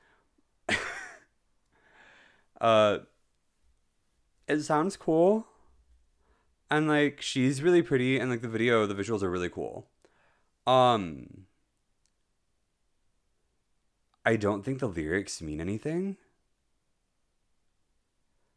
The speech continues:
Like, I have, I, I was act-, I was actively, like, having a difficult time trying to piece together any sort of meaning from these lyrics.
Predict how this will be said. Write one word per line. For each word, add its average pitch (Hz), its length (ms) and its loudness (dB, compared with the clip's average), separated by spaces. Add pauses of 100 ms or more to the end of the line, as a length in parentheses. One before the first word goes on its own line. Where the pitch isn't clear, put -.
(200)
Like, 90 180 -10
I 82 100 -8
have, 95 440 -4 (140)
I, 95 140 -6 (300)
I 95 120 -6
was 95 280 -8
act-, 98 360 0
I 104 80 0
was 98 260 -8 (140)
actively, 135 320 -4
like, 98 100 -6
having 95 260 -6
a 87 60 -8
difficult 87 380 -10
time 80 400 -2
trying 80 260 -8
to 78 80 -10
piece - 200 -10
together 82 280 -4
any 82 140 -8
sort 82 160 -4
of 80 60 -4
meaning 78 260 -8
from 78 120 -12
these 76 160 -12
lyrics. - 520 -12